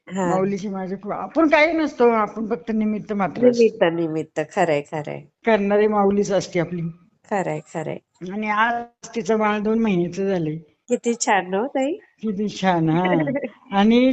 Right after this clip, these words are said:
Speaker 2: बारा, म्हणजे ती इथंच आली होती, डिलिव्हरी झाल्यावर इथंच आली. मला वाटलं ती आईकडे जाईन परत.
Speaker 1: हा.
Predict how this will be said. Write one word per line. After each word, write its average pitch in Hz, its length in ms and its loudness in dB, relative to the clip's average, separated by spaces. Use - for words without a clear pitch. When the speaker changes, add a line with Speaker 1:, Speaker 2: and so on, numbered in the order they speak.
Speaker 2:
बारा, 220 460 2
म्हणजे 233 360 0
ती 277 260 4
इथंच 285 260 0
आली 240 240 4
होती, 202 200 2
डिलिव्हरी 208 440 4
झाल्यावर 202 480 -2
इथंच 202 320 -2
आली. 180 160 2
मला 180 240 0
वाटलं 185 240 0
ती 185 120 -4
आईकडे 196 560 0
जाईन 196 220 -2
परत. 175 260 -2
Speaker 1:
हा. 190 220 -2